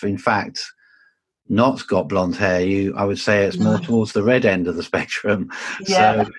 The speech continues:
Speaker 1: So <laughs> something's obviously happened between that point in the hairdressers and where you are now.
Speaker 2: I did eventually leave the hairdressers. Um, so I obviously gained my qualifications and yet again thought, "This isn't for me." So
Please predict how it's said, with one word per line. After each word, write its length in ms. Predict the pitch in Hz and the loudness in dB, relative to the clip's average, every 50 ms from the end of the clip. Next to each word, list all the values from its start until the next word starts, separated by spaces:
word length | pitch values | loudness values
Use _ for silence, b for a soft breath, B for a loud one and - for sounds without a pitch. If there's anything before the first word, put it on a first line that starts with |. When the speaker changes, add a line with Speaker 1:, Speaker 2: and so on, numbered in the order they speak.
| B B B B B B B B B | B B B B B B B B B
Speaker 1:
So 180 | 147 139 127 | 0 2 0
<laughs> 0 | |
something's 560 | 123 - - 139 135 135 131 135 127 120 113 | 0 -2 2 2 2 2 4 2 2 4 4
obviously 360 | 127 120 113 110 - - 117 110 | 2 2 0 -2 -2 0 2 2
happened 360 | 120 123 120 - 107 98 95 | 2 2 0 0 -2 -4 -2
between 800 | 95 92 - - 107 107 107 104 104 101 101 95 104 113 117 - _ _ _ _ _ _ _ | -4 -4 -2 0 2 2 2 2 2 0 -2 -2 -6 -8 -12 -16 _ _ _ _ _ _ _
that 280 | 101 101 110 110 110 - | -2 0 0 0 0 -2
point 280 | - 117 107 104 - 95 | 0 0 2 2 0 -2
in 100 | 101 95 | -2 0
the 80 | 98 | 0
hairdressers 600 | 107 110 107 107 - 92 87 - - 95 87 87 | 2 2 2 2 2 0 -2 -2 -4 -6 -6 -4
and 80 | 95 98 | -4 -2
where 140 | 101 98 95 | -2 0 0
you 120 | 95 95 | 0 0
are 140 | 92 92 95 | 0 0 0
now. 440 | 98 104 110 107 90 80 85 101 - _ _ _ _ _ _ _ _ _ _ _ _ _ _ _ _ - | 0 0 0 0 0 -4 -6 -10 -16 _ _ _ _ _ _ _ _ _ _ _ _ _ _ _ _ 0
Speaker 2:
I 140 | 185 202 202 | 2 2 2
did 240 | 196 - 262 285 277 | 0 -4 -6 -6 -2
eventually 480 | 254 240 233 190 180 - - 185 180 | 0 0 0 0 -2 -6 -6 -2 0
leave 200 | 175 175 170 165 | 2 2 2 2
the 100 | 165 160 | 2 2
hairdressers. 680 | 151 143 143 - 143 143 - - 147 151 151 147 - - - - | 2 2 0 0 -4 -6 -6 -6 -4 -4 -4 -6 -10 -6 -2 2
Um, 360 | 165 160 156 160 160 160 - | 2 4 4 2 0 -2 -6
so 180 | - - 175 170 | -8 -2 2 2
I 140 | 170 180 185 | 4 4 2
obviously 480 | 175 170 170 - - 165 160 156 156 | 0 -4 -6 -6 -4 -2 -2 -2 -2
gained 320 | 147 - 180 180 180 175 165 | 0 0 0 0 0 -2 -4
my 80 | 156 | -4
qualifications 1040 | 151 165 147 147 143 - - 147 139 143 143 - - 147 147 143 147 143 143 - - _ _ _ _ _ - | -2 0 -2 -2 -2 -2 -2 -2 -2 -2 -2 -4 -4 -4 -4 -4 -6 -10 -12 -14 -20 _ _ _ _ _ 0
and 360 | 156 151 151 147 143 143 143 147 | 0 2 2 0 -2 -4 -4 -2
yet 200 | 170 170 - - | 0 0 0 0
again 360 | 156 - 151 143 143 147 143 | -2 -2 -2 -2 -2 -4 -4
thought, 220 | - 151 147 - 160 | -4 -4 -4 -4 -4
"This 160 | 151 147 - | -6 -6 -6
isn't 260 | 147 139 139 - - | -8 -8 -10 -12 -14
for 80 | - 139 | -14 -10
me." 280 | 135 139 123 123 139 127 | -8 -8 -8 -8 -8 -12
So 500 | 123 - 160 151 147 151 151 151 151 | -4 0 4 4 4 4 4 4 2